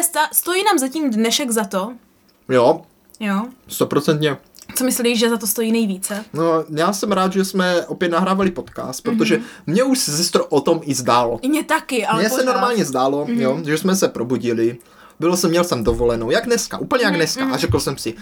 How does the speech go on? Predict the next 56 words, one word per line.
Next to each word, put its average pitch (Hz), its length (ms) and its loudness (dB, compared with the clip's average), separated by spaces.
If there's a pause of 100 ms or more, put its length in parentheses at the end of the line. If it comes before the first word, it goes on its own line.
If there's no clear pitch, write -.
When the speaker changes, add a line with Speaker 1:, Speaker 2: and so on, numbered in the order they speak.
(220)
Speaker 1:
I 277 80 -4
s - 60 2
tím 285 120 -2
zpožděním? 220 560 -2
Speaker 2:
Ne, 175 160 2
ne, 139 80 0
ne. 120 180 -6
A 160 80 2
řekl 170 160 -2
Speaker 1:
No. 160 60 0
Speaker 2:
jsem 151 140 -2
si, - 120 -12
dneska 185 360 -4
je 214 60 2
tak 214 260 -4
krásný 196 480 0
den, 160 180 0
dneska 240 280 0
bychom 254 220 0
mohli 190 200 2
nahrát 147 320 0
podcast. 127 560 -2
Víš, 165 180 -2
jako 214 200 -2
takové, 233 260 0
Speaker 1:
Mhm. 196 120 2
Speaker 2:
jako 180 220 0
že, 180 100 0 (300)
jako 170 220 0
že 170 100 -6
takové 165 260 2
to, 160 100 -2
že 175 100 -2
se 175 140 -4
na 147 60 2
to 143 120 0
těší 131 300 -6
člověk. 214 360 -6
Speaker 1:
Jo, 208 160 -4 (100)
no. 190 180 -2
Speaker 2:
A 175 80 2
tak 233 140 2
jsme 214 140 0
vst-, - 220 -6
tak 165 180 2
jsem 135 140 -2
vstál, 151 600 2
nějak 165 200 0
jsme 165 140 2
se 156 120 -2
sešli, 131 500 2 (120)
eh, 131 100 4
trochu 151 580 -2
jsme 160 160 0
si - 140 -4
povídali. 127 560 2